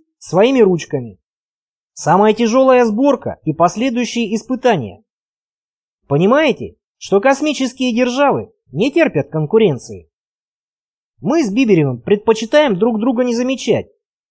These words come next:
по крайней мере формально. Но американцам и европейцам неприятно знать, что кто-то располагает межзвездными кораблями, не зарегистрированными в Центре транспортного контроля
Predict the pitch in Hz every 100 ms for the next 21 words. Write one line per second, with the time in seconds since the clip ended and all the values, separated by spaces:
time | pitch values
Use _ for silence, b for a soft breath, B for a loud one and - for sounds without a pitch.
0 | - 180 262 254 254 247 240 247 254 220
1 | 127 98 - _ _ _ _ _ _ 101
2 | 123 139 165 202 294 285 277 233 - 170
3 | 170 196 - 262 247 240 220 247 302 302
4 | 294 151 156 180 175 104 _ _ - -
5 | 165 - 220 - 104 _ _ 117 151 175
6 | 170 175 220 220 185 156 147 220 185 190
7 | 175 170 165 180 220 175 101 _ _ _
8 | 175 254 269 254 262 262 277 277 247 233
9 | 220 196 - 240 214 196 - 190 208 202
10 | 190 180 175 160 165 160 185 233 151 104